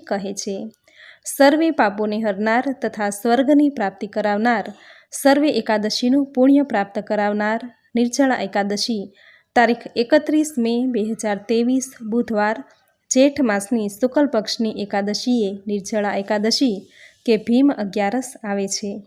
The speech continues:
એકાદશીની તિથિની શરૂઆત થાય છે તારીખ ત્રીસ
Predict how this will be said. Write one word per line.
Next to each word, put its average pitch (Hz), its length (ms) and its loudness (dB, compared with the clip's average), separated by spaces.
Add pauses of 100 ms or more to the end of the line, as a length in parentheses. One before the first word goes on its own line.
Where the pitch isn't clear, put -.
(580)
એકાદશીની 302 760 4
તિથિની 226 460 -2
શરૂઆત 220 420 0
થાય 240 240 2
છે 247 200 0 (400)
તારીખ 214 460 0
ત્રીસ 277 340 2